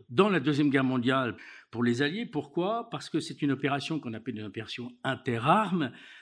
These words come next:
On y trouve, euh, de l'infanterie, on y trouve de l'artillerie, on y trouve la Légion étrangère, on y trouve les chasseurs alpins. C'est une opération interarmée parce que c'est, euh, la marine nationale et, euh, l'armée de terre. Et c'est une opération interalliée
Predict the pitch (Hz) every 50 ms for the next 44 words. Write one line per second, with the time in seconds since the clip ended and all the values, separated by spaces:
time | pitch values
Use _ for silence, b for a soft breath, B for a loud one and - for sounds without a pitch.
0 | B B 113 117 113 107 - - 139 151 175 170 120 117 127 117 113 113 110 117
1 | 120 117 117 - 127 113 - - - 170 180 185 190 196 160 127 127 127 120 120
2 | - 151 139 135 120 110 113 107 110 110 113 - - - 120 113 113 151 180 190
3 | 196 196 170 131 131 123 120 - 147 123 123 113 110 117 110 120 113 - - 117
4 | 110 113 139 170 180 190 202 208 190 156 135 123 120 - 139 113 110 98 - 117
5 | - - 98 98 104 104 - 165 175 196 208 220 - B B B B B B B
6 | B B B - - 208 202 208 208 202 190 196 185 175 165 - 190 190 185 185
7 | 175 170 170 180 214 202 170 170 151 135 - 165 180 196 254 269 262 247 - 135
8 | 117 - - - - 143 160 180 185 165 175 - - 151 143 143 143 139 131 113
9 | 107 110 113 117 135 147 147 190 226 214 170 135 98 - b b b b b b
10 | b b _ - 127 139 131 131 - 143 135 143 143 143 143 131 117 107 B B
11 | B B B B B - - 160 160 151 139 127 127 123 123 123 120 120 120 -
12 | 170 180 202 220 233 233 - 233 220 - - 202 180 208 196 185 185 190 175 180
13 | 165 - - 226 240 - _ - 185 180 180 180 208 202 180 165 151 135 135 147
14 | 165 220 262 294 294